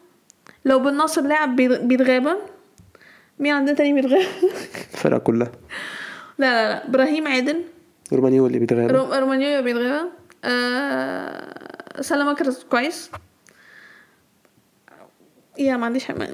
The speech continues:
Speaker 1: <laughs> الفرقة بتتغير.
Speaker 2: إبرة على حسب مزاجه.
Speaker 1: يا، إبرة على حسب. يعني هو، هل هو صح النهاردة عايز يبقى كويس ولا عايز يبقى وحش؟ يعني على حسب.
Speaker 2: بس مع ذلك بتجيب لنا جوان برضه حتى لو هو بيلعب معفن.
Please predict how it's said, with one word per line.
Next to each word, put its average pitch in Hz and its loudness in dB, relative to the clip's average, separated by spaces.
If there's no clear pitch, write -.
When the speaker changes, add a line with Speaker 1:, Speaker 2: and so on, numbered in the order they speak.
Speaker 1:
<laughs> - -6
الفرقة 277 -2
بتتغير. 269 2
Speaker 2:
إبرة 135 4
على 113 2
حسب - 0
مزاجه. 117 0
Speaker 1:
يا، 285 2
إبرة 330 0
على 294 0
حسب. 285 -2
يعني 220 0
هو، 277 2
هل 285 0
هو 302 -2
صح 302 -2
النهاردة 285 0
عايز 285 0
يبقى 269 0
كويس 311 -2
ولا 247 2
عايز 269 0
يبقى 247 0
وحش؟ - -10
يعني 277 -6
على 254 -2
حسب. 294 -6
Speaker 2:
بس - -4
مع 190 2
ذلك 233 2
بتجيب 196 0
لنا 220 2
جوان 208 2
برضه 202 2
حتى 185 0
لو 190 4
هو 180 4
بيلعب 180 2
معفن. 156 -2